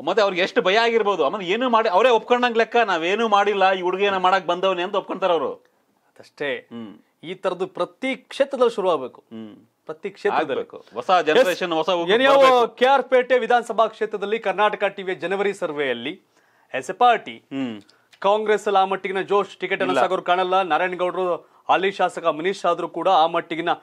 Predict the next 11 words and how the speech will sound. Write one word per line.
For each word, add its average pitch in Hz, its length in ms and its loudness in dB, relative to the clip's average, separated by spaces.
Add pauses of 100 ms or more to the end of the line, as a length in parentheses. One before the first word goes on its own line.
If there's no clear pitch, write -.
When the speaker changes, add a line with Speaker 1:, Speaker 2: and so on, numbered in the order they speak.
(300)
Speaker 2:
ನೆಗೆಟಿವ್ 175 360 -2
ಅಂಶಗಳು 156 280 -2
ಜಾಸ್ತಿ 151 380 0
ಇದೆ. 175 160 -8
ಕೆ - 200 -4
ಆರ್ 160 120 2
ಪೇಟೆಯಲ್ಲಿ 151 540 -4 (1160)
ಜೆ 202 280 2
ಡಿ 220 140 0
ಎಸ್ 220 300 0 (560)
ಪಕ್ಷ - 280 -6